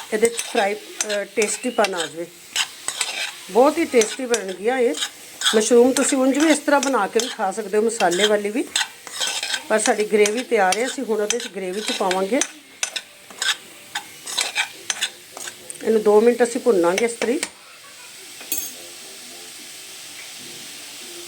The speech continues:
ਅਸੀਂ ਹੁਣ ਕੁੱਕਰ ਖੋਲ੍ਹ ਕੇ ਦੇਖਦੇ ਹਾਂ ਸਾਡੀ ਗ੍ਰੇਵੀ ਕਿੱਥੇ ਤੱਕ ਬਣ ਗਈ ਹੈ।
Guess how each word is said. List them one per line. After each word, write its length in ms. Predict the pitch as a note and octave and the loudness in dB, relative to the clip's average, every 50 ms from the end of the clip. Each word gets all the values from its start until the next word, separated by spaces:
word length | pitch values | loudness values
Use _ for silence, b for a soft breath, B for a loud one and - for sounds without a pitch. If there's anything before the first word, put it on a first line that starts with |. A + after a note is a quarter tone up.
| - A3 | -4 -2
ਅਸੀਂ 160 | G#3+ - C4+ | 0 2 4
ਹੁਣ 120 | B3+ B3+ A#3 | 6 6 6
ਕੁੱਕਰ 380 | A#3+ A#3+ A#3 - - B3+ B3 | 4 0 -2 2 4 4 4
ਖੋਲ੍ਹ 260 | - B3 A#3 A#3+ A#3+ | 4 4 4 4 4
ਕੇ 100 | A#3+ C4+ | 4 2
ਦੇਖਦੇ 340 | A3+ G3 F#3+ F3 G3 F#3 G#3+ | 4 4 2 2 4 4 4
ਹਾਂ 60 | A#3+ | 4
ਸਾਡੀ 240 | A3 B3 B3+ G#3+ G3+ | 4 4 2 0 0
ਗ੍ਰੇਵੀ 340 | F3 G3 F#3+ F#3+ F#3+ G3+ A3+ | 2 2 4 4 4 2 2
ਕਿੱਥੇ 300 | A3+ B3 A#3 - - A#3 | 0 -2 -4 -4 -4 -2
ਤੱਕ 220 | - F#3+ F#3 - | -2 -2 -2 0
ਬਣ 200 | G3+ G#3 G3 F3+ | 0 2 4 4
ਗਈ 220 | E3 - - G#3 A3+ | 4 2 0 -4 -4
ਹੈ। 80 | C#4 | -8